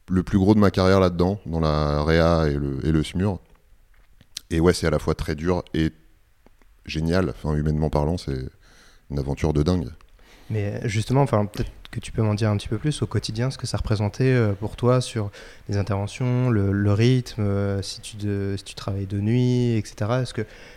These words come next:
Speaker 2: euh, là encore, ça avait l'air, euh, ça a l'air assez intense comme, euh, comme métier ?
Speaker 1: Ouais, oui, oui, ah bah, clairement. Euh,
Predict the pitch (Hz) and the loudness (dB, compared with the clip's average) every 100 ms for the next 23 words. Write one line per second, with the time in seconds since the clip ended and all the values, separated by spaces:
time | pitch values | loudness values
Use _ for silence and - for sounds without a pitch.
0 | - - 110 104 104 98 101 110 107 101 | -20 -8 -4 -2 -4 -6 -8 -6 -4 -2
1 | 120 123 - 98 98 95 98 101 - - | 0 -2 -2 -4 -4 -6 -8 -10 -14 -20
2 | - - - 101 98 98 98 95 139 131 | -20 -10 -4 -4 -4 -4 -6 -4 -4 -4
3 | 113 101 98 98 101 98 - 101 - 90 | -8 -6 -8 -8 -10 -10 -12 -16 0 6
4 | 101 107 - 104 127 95 78 76 73 71 | 6 6 4 6 8 6 6 4 2 0
5 | 87 92 117 123 87 78 76 | -2 -2 -2 -4 0 2 2